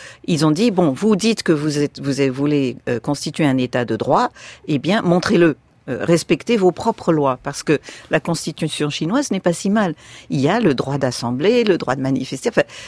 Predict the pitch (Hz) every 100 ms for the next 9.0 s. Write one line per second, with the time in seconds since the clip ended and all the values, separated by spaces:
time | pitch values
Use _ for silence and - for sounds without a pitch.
0 | - - - - 233 233 254 294 240 -
1 | _ _ - 170 175 - - - 180 254
2 | 254 156 131 131 - - - - - -
3 | - - - - 202 190 170 - - -
4 | 160 143 - 143 123 165 - 190 269 180
5 | 147 185 170 185 180 180 151 143 147 -
6 | 165 220 156 190 - - 180 254 - 285
7 | 311 262 - _ 165 151 143 - 143 143
8 | - 156 170 175 156 156 - 160 254